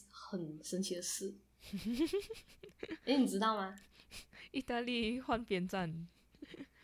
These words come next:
Speaker 1: 对，意大利换边站，为什么他要换边站？我现在就来讲这个背景。
Speaker 2: 我那时候就觉得意大利贱贱的。 <laughs>
Speaker 1: 意大利他真的，你不知道要怎么讲他，他有一点神奇，就是他
Speaker 2: 他好像一直都是那种墙头草的感觉。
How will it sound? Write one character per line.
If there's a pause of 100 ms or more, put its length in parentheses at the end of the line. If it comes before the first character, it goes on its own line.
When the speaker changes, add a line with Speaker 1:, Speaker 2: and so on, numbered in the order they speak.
(100)
Speaker 1:
对，
意
大
利
换
边
站，
为
什
么
他
要
换
边
站？
我
现
在
就
来
讲
这
个
背
景。 (120)
Speaker 2:
我
那
时
候
就
觉
得
意
大
利
贱
贱
的。 (500)
<laughs>
Speaker 1:
意
大
利
他
真
的， (880)
你
不
知
道
要
怎
么
讲
他，
他
有
一
点
神
奇，
就
是
他
Speaker 2:
他
好
像
一
直
都
是
那
种
墙
头
草
的
感
觉。